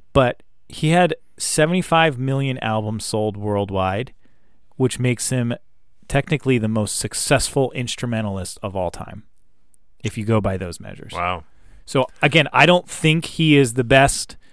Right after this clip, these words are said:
Speaker 1: I don't think he's the most notable. But for me, growing up, in terms of jazz was not relevant unless it was Kenny G, in the nineties at least.
Speaker 2: Surprising, 'cause he's a Seattle guy.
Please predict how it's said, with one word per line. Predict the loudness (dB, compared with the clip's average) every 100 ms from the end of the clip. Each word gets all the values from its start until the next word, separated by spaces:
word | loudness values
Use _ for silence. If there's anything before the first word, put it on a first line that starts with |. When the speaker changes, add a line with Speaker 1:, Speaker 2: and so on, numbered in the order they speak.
| -20 -10
Speaker 1:
I | -4
don't | -2 -2
think | -4
he's | -6 -6
the | -4
most | -4 -4
notable. | 0 6 6 6 4 -2 -4 -10 -20 -10
But | -8 -6
for | -4
me, | -4 0 4 4 4 2 -2 -6 -12
growing | 0 2 4 2
up, | 2 2 0 -16 -18 -20 -12
in | -10
terms | -4 -4 -2
of | -6 -10 -8
jazz | 4 6 8 6 2 -6
was | 0 0
not | 2 2 2
relevant | 2 2 2 0 -4 -8 -6
unless | -4 0 0 0
it | -4
was | -8
Kenny | -10 -12 -12
G, | -10 -10 -12 -18 -20 -20 -20 -20 -20 -20 -12
in | -6 -4
the |
nineties | -6 -8 -12 -12
at | -12
least. | -12 -14 -16 -20 -20 -20 -20 -20 -20 -20 -20 -20 -20
Speaker 2:
Surprising, | -16 -6 -4 -4 -6
'cause | -8 -10 -10 -14 -20 -16
he's | -12 -10
a |
Seattle | -10 -6 -4 -4
guy. | -6 -8